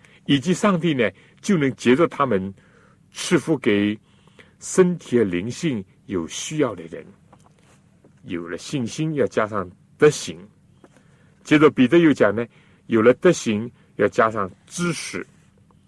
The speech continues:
在为病人祷告的事情上也是一样，必须要有属灵的知识，也要有灵性上的这个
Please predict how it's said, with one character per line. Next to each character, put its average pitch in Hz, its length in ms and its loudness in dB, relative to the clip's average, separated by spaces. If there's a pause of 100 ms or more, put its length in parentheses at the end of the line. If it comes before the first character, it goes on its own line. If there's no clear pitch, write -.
(440)
在 113 140 2
为 101 160 2
病 135 260 -8
人 101 200 -4
祷 82 200 -2
告 110 160 -2
的 98 80 -6
事 98 160 -12
情 85 200 -14
上 78 240 -8 (400)
也 87 140 -10
是 - 180 -16
一 98 100 -12
样， 90 180 -14 (800)
必 139 100 0
须 151 200 -2
要 135 140 8
有 101 120 0
属 101 360 -8
灵 87 180 -6
的 107 80 -6
知 147 260 -10
识， - 260 -12 (920)
也 107 120 2
要 117 80 8
有 95 400 0 (300)
灵 104 260 -4
性 160 200 -6
上 123 180 -4
的 87 180 0 (580)
这 107 120 -2
个 87 260 2